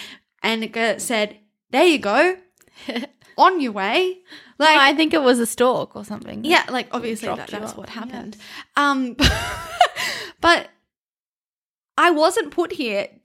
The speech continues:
Speaker 1: to only think
Speaker 2: No.
Speaker 1: about how can I make my stomach smaller? How can I make my legs smaller?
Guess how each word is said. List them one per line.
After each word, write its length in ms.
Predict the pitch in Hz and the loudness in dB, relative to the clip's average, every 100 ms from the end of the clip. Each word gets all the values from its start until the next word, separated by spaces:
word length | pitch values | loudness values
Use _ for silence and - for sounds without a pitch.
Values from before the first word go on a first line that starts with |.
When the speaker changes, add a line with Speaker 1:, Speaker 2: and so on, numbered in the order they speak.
| - | -4
Speaker 1:
to 160 | 302 - | -4 0
only 360 | 262 269 277 | 0 2 -2
think 300 | 277 269 269 | -6 -6 -4
Speaker 2:
No. 200 | 269 294 294 | 0 2 2
Speaker 1:
about 400 | 220 233 226 - - _ _ _ _ - | 4 4 2 0 -16 _ _ _ _ -8
how 280 | 269 262 277 | 0 4 4
can 200 | 302 349 | 4 2
I 80 | 320 | 2
make 240 | 269 - | 0 -4
my 120 | 208 | -6
stomach 380 | 214 - 220 208 | -4 -2 -2 -4
smaller? 400 | 214 208 190 196 - _ | -6 -6 -4 -6 -10 _
How 180 | 262 240 | 2 2
can 160 | 254 240 | 2 -2
I 80 | |
make 260 | 226 226 214 | 0 -2 -2
my 180 | 220 208 | -2 -2
legs 320 | 185 202 196 | 0 -4 -4
smaller? 400 | - 208 180 175 | -8 -4 -4 -6